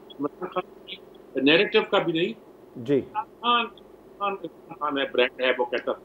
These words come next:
Speaker 1: Brand को हमने cult कहना शुरू कर दिया है, तो cult कह लीजिए। इस चीज़ का कोई असर पड़ेगा तो पड़े, लेकिन अमूमन का असर जो है, वो कॉन्स्टिट्यूएंसीज पर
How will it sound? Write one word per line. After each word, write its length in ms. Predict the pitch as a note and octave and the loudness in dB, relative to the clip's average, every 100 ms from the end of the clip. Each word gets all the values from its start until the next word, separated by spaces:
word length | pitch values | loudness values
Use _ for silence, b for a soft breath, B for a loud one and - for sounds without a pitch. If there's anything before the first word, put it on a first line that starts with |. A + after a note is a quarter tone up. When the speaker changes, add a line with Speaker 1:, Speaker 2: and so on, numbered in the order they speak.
| - - - - - - | -20 -20 -20 -20 -12 2
Speaker 1:
Brand 260 | C3 D3+ E3 | 2 2 0
को 180 | F3 | -2
हमने 180 | D#3+ E3 | -2 -4
cult 260 | E3 D#3 D#3+ | 0 0 0
कहना 160 | E3 | -4
शुरू 240 | D#3+ - D3+ | -4 -8 -8
कर 140 | D3 | -6
दिया 280 | C#3 C#3 C#3+ | -6 -4 -2
है, 60 | C3+ - - - | -4 -6 -20 -14
तो 60 | D3+ | -6
cult 260 | - E3 | 2 2
कह 140 | E3 E3 | 4 2
लीजिए। 380 | E3 D3+ D3+ D3 - - - - - | 2 0 0 0 -2 -20 -20 -20 -20
इस 320 | - - - | -20 -20 -16
चीज़ 220 | - - | -16 -6
का 80 | G#3+ | -2
कोई 140 | G3 G#3 | 2 2
असर 200 | - F3 | 4 2
पड़ेगा 360 | F3+ E3+ F3+ | 4 4 4
तो 140 | - D3 | 0 -8
पड़े, 240 | - E3 | 0 4
लेकिन 680 | F#3+ - - - - - - | 4 2 -20 -20 -20 -6 -6
अमूमन 420 | F3+ D3 F3+ - | -4 -6 -6 -2
का 80 | G3+ | 0
असर 200 | E3 F3 | 2 2
जो 160 | C3+ C3 | 2 2
है, 240 | B2+ D3 - - - | 2 -2 -8 -16 0
वो 100 | D#3+ | 2
कॉन्स्टिट्यूएंसीज 1000 | - - - - - - F3 D#3+ - C#3+ | 2 0 -20 -20 -20 -8 -2 -2 -2 -6
पर 220 | - C#3+ | -2 -2